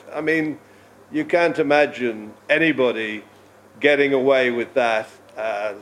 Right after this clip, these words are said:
like he did. But that's what Stiff stood for. It was, it was the songs rather than the, um, the, the physical image and the, uh, tarted up,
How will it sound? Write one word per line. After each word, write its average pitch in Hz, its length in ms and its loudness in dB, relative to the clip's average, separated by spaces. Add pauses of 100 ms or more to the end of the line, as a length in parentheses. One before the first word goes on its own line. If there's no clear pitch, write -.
like 127 360 0
he 127 200 -2
did. 123 360 0
But 143 120 -2
that's 202 220 2
what 170 220 2
Stiff - 280 -2
stood 156 280 -4
for. 113 320 -2
It 123 100 -2
was, 139 300 0 (360)
it 151 100 0
was 151 200 0
the 147 100 -2
songs 160 580 2
rather 139 440 0
than 127 380 0
the, 120 340 0
um, 113 300 -4 (580)
the, 120 340 2 (100)
the 131 120 -2
physical 135 460 0
image 131 520 0
and 117 300 0
the, 113 320 -8 (100)
uh, 113 220 -4 (100)
tarted 139 480 0
up, 123 360 0